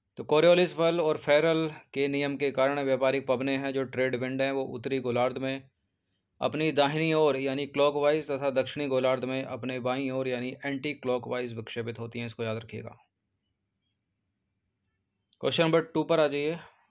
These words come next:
माल्टा जो कि एक द्वीपीय देश है, निम्नलिखित में से किस सागर में स्थित है?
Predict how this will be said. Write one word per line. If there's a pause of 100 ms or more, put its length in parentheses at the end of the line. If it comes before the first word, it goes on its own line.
(680)
माल्टा
जो
कि
एक
द्वीपीय
देश
है, (180)
निम्नलिखित
में
से
किस
सागर
में
स्थित
है?